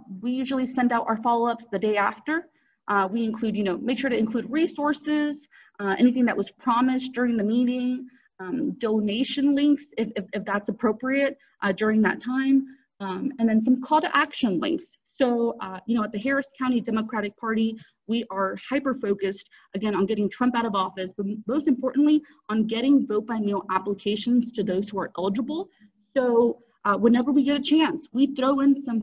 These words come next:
phone banking links in there, uh, because again, that is our, you know, that is our goal. That's what we're doing every single day, uh, and talking to voters, um,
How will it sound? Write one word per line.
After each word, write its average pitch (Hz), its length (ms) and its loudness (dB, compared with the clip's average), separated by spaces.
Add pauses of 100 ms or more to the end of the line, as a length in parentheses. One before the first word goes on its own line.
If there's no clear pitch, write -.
(100)
phone 247 200 2
banking 202 420 0
links 160 300 2
in 143 120 0
there, 135 280 -6 (320)
uh, 175 100 0
because 190 240 -2 (160)
again, 220 240 0
that 226 160 -2
is 269 160 0
our, 240 140 2
you 233 100 0
know, 220 120 0
that 226 100 0
is 247 160 0
our 233 80 2
goal. 220 260 0
That's 180 220 -8
what 240 100 -2
we're 233 120 0
doing 208 420 -2
every 208 240 -4
single 214 320 -2
day, 180 400 -2 (360)
uh, 175 60 -4
and 175 140 -6
talking 202 340 -4
to 214 80 -2
voters, 180 480 -2 (140)
um, 170 340 -4